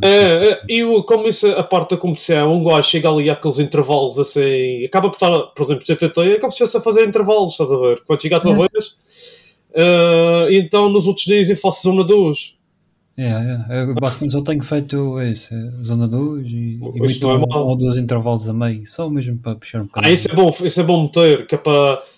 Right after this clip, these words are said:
Speaker 1: para, para ativar o, o sistema um pedacinho.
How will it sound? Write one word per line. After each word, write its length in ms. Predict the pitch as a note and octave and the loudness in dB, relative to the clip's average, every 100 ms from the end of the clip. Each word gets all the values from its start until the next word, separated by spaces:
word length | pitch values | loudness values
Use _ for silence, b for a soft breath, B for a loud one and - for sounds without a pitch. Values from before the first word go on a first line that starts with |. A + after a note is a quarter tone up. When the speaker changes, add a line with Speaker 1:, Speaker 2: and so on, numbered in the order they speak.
| B B | B B
Speaker 1:
para, 640 | - C#3+ C#3+ C#3+ C#3 C3+ C3+ | 0 2 4 4 2 2 0
para 100 | D#3 | 0
ativar 340 | C#3+ - D3 C#3 | -2 0 0 2
o, 480 | C3+ C3+ C3 C3+ | 2 2 2 2
o 60 | C3+ | 0
sistema 400 | - - C#3 C3 | -2 -2 -2 -2
um 60 | B2 | -4
pedacinho. 640 | - - B2+ G#2 A2 G2+ | -6 -4 -4 -6 -8 -10